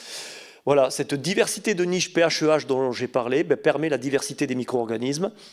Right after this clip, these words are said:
Je viens d'en parler, cette complémentarité bactérie aérobie, anaérobie, donc permet la bonne réalisation des cycles biogéochimiques et permet une bonne nutrition, protection des plantes, et cetera.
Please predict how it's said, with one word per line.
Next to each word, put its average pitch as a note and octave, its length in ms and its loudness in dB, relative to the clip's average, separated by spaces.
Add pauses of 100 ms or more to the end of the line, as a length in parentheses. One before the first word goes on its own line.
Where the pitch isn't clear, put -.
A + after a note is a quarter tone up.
(220)
Je C3 140 -4
viens C3 100 0
d'en B2+ 140 -2
parler, B2 260 -2
cette - 200 -8
complémentarité B2+ 960 -2 (260)
bactérie C3 400 0
aérobie, B2 360 2
anaérobie, A#2 440 -4 (440)
donc F3 360 4
permet E3 260 2
la D3 80 4
bonne D#3 280 0
réalisation D3+ 720 0
des D#3 100 0
cycles D3+ 320 -2
biogéochimiques C#3+ 920 0 (480)
et D#3 120 6
permet D3+ 280 2
une D3+ 60 -2
bonne D3+ 320 4
nutrition, D3 540 2
protection C3 420 -4
des A#2 100 -4
plantes, A#2 260 -4
et A2 40 -12
cetera. - 360 -10